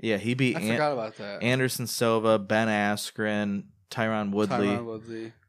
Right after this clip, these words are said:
Speaker 1: Uh, <laughs> fucking, who else did he fight? Did he,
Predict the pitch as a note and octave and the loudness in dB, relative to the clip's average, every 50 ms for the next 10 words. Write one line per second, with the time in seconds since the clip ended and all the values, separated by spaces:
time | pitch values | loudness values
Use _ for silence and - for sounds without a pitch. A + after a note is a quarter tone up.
0 | _ _ F#2+ F#2 F2 F2 - - - - E3+ C3+ B2+ C3 C#3 C3 A2 F2+ - - | _ _ -2 0 2 0 0 0 4 6 6 6 6 4 2 2 0 0 -2 -6
1 | - - G#2 G2+ - - A2+ G#2+ G#2 G2 F#2+ - G2+ C3 B2+ A2+ G2+ G2+ - - | -6 -4 -4 -2 -2 0 0 0 0 -2 -4 -4 -2 0 2 2 2 0 -2 -6
2 | - F2+ F2 E2+ - - - - - F2 F2 F2 F2 - - _ _ _ _ _ | -8 -8 -8 -8 -8 -10 -12 -10 -8 -6 -4 -4 -6 -6 -8 _ _ _ _ _
3 | _ _ _ _ _ _ _ _ _ _ _ _ _ _ _ _ _ _ _ _ | _ _ _ _ _ _ _ _ _ _ _ _ _ _ _ _ _ _ _ _
4 | - G#2 F#2+ A2 B2+ D#3+ E3+ | -14 -10 -6 -4 -2 -2 -2